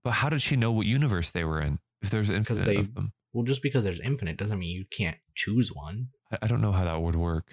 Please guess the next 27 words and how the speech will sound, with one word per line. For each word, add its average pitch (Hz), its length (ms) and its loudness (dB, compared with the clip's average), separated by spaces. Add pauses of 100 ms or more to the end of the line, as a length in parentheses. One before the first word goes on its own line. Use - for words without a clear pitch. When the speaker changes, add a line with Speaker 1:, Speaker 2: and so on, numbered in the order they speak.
(140)
Speaker 1:
Uh, 98 160 0
uh, - 180 -6
she's 101 240 -2
just 98 180 -2
like, 92 160 0
Speaker 2:
What 104 60 2
do 101 60 2
you 98 80 -2
mean? 104 80 -6
Speaker 1:
"That 113 300 0
universe." 85 440 0 (240)
I 110 40 0
mean, 113 120 4
then 110 180 4
couldn't 113 200 2
she 117 120 0
just 110 240 0
choose 101 460 2
the 101 100 -2
one 98 140 2
that 73 140 0
she - 160 0
fell 92 280 -2
into 101 240 0
with 92 100 0
her 90 100 0
parents? 95 520 -2